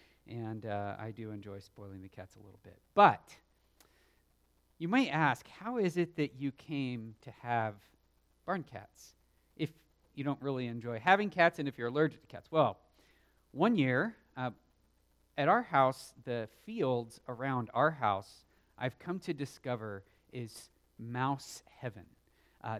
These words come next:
they love, uh, the mice are everywhere. And so for years, I fought a losing battle keeping the mice out of my garage. We always managed to keep 'em out of the house, but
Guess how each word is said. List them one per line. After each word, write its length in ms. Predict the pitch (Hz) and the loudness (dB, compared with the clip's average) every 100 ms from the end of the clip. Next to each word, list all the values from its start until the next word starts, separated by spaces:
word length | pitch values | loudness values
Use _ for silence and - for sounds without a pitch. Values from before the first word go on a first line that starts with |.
| 113 | -2
they 220 | 147 147 | 2 2
love, 600 | 135 156 190 131 113 113 - - _ - | 0 2 6 6 2 -4 -14 -20 _ -2
uh, 160 | 127 | -2
the 160 | 117 127 | 0 -2
mice 400 | 139 165 147 - | 2 4 4 0
are 140 | 113 - | -12 -6
everywhere. 540 | 160 135 117 95 90 - _ _ _ _ _ _ - | -6 -4 -8 -14 -18 -20 _ _ _ _ _ _ -2
And 120 | 175 | 2
so 120 | 202 | 2
for 160 | 180 196 | 2 2
years, 440 | 202 320 302 165 - | 6 10 10 8 6
I 140 | 165 | 6
fought 420 | 160 - 208 147 | 4 6 8 8
a 20 | |
losing 440 | 147 156 226 226 175 | 4 0 -2 -2 2
battle 400 | 165 180 123 98 | 6 6 4 -2
keeping 420 | - 180 185 170 | -10 -12 -8 -6
the 100 | 135 | -6
mice 360 | 131 160 135 - | -2 -2 -2 -2
out 160 | 135 160 | 0 0
of 80 | 151 | 0
my 160 | 143 | -4
garage. 520 | 120 117 165 127 98 | -4 2 6 6 4
We 100 | 123 | -4
always 240 | 226 302 220 | -6 -6 -6
managed 260 | 196 185 | -6 -6
to 60 | 147 | -10
keep 220 | - 170 | -16 -12
'em 100 | 127 | -4
out 140 | 147 139 | -2 -2
of 60 | |
the 80 | 110 | -6
house, 380 | - 151 123 - | -6 -2 -2 -6
but 160 | 147 | -10